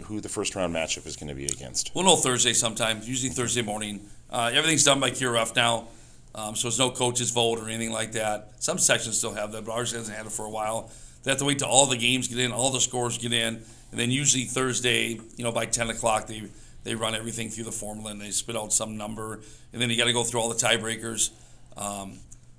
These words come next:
Speaker 2: um, with the tiebreaker margin. Um, I don't think that will affect us this year, um, but so usually Thursday, probably by eleven o'clock, we'll know who we have.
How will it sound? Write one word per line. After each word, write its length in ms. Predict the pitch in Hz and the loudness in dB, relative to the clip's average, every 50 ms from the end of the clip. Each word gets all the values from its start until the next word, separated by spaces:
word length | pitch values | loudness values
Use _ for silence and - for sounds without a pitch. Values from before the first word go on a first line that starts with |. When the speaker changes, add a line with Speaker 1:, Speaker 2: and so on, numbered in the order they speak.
| - - - - - - - | -20 -20 -20 -20 -16 -12 -10
Speaker 2:
um, 300 | 101 98 98 98 98 104 - - - - | -10 -8 -10 -10 -12 -14 -16 -18 -18 -14
with 120 | - 117 - | -10 -8 -6
the 60 | 113 | -4
tiebreaker 500 | 98 - 120 113 113 113 120 107 110 113 | 0 4 4 4 4 4 0 0 -2 -2
margin. 600 | 113 110 104 113 107 113 113 110 107 107 104 - - - | -2 0 0 0 -2 -4 -6 -6 -8 -10 -12 -14 -14 -12
Um, 160 | 104 101 98 | -10 -8 -6
I 80 | 107 113 | -4 -2
don't 120 | 120 120 120 | -2 -2 -2
think 120 | 123 117 | -2 -2
that 160 | 117 110 110 | -2 -2 -2
will 100 | 110 117 | -4 -4
affect 340 | 110 - - 117 107 - 113 | -4 0 0 0 0 0 -2
us 160 | 110 92 - | -2 -2 -2
this 220 | 110 113 110 - 117 | 0 0 0 0 0
year, 280 | 113 113 110 110 110 110 - - - - - - - - | -2 -4 -6 -8 -10 -14 -16 -20 -20 -20 -20 -20 -18 -14
um, 260 | - - 98 98 123 120 | -12 -12 -10 -10 -10 -6
but 300 | 117 107 107 101 - - - - - - - - - - | -4 -4 -4 -6 -8 -12 -18 -20 -20 -20 -20 -20 -12 -4
so 140 | - 151 | 0 2
usually 280 | 160 180 180 180 156 135 | 2 4 4 4 4 4
Thursday, 320 | 139 139 131 127 117 131 | 2 0 0 2 2 0
probably 200 | 123 127 135 131 | 2 2 2 4
by 160 | 117 120 117 117 | 6 6 4 4
eleven 280 | 113 107 107 107 107 | 4 0 -2 -6 -8
o'clock, 340 | 107 98 - 107 98 101 98 | -8 -8 -6 -6 -6 -6 -8
we'll 100 | 101 101 | -10 -12
know 260 | 104 104 95 98 104 98 | -12 -12 -12 -14 -12 -12
who 100 | 107 104 | -12 -14
we 100 | 104 101 | -14 -14
have. 280 | 101 - - - - | -16 -16 -14 -14 -14